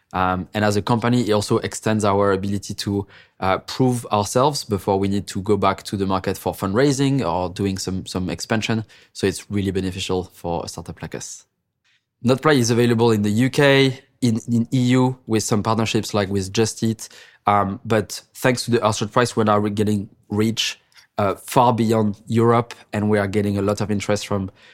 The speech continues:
the U S, Southeast Asia, all sorts of different markets. So the goal for us is to make sure that the technology is mature and ready so that we can look at those, uh, expansion, uh, territories, um,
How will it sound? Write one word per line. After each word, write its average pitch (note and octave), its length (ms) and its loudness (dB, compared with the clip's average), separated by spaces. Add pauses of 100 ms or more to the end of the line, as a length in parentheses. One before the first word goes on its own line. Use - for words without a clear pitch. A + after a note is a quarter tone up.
(240)
the F#2+ 80 -4
U C3 220 4
S, C#3 180 4
Southeast - 500 -2
Asia, A2+ 540 2
all A#2 120 2
sorts - 240 -2
of G2+ 120 -2
different G2+ 260 -4
markets. G2+ 400 -2
So G2+ 260 0 (600)
the A2+ 60 0
goal C3 180 4
for C3 220 4
us C3 180 2
is G#2+ 160 0
to A2 80 0
make A2 160 2
sure A#2+ 140 2
that A2 160 2
the G2+ 100 -2
technology A2 500 0
is G2+ 160 -2
mature A#2+ 420 2
and G#2 120 0
ready A2+ 220 2
so C3+ 160 -4
that G2+ 80 2
we G2+ 100 -2
can G2+ 240 -2 (260)
look A2+ 220 2
at F#2+ 160 0
those, G#2 320 0
uh, F#2+ 400 0
expansion, G#2 760 -2
uh, F#2+ 280 -2 (280)
territories, A#2+ 580 0 (400)
um, F#2+ 260 2